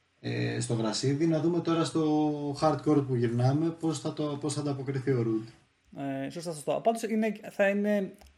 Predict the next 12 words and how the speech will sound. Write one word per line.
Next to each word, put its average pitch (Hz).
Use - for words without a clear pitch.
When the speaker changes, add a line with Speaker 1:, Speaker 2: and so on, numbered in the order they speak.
Speaker 2:
άλλο 185
από 165
τα 175
ονόματα 170
των, 160
των, 151
ε, 151
μικρών 151
next 143
gen 196
που 185
θα, 160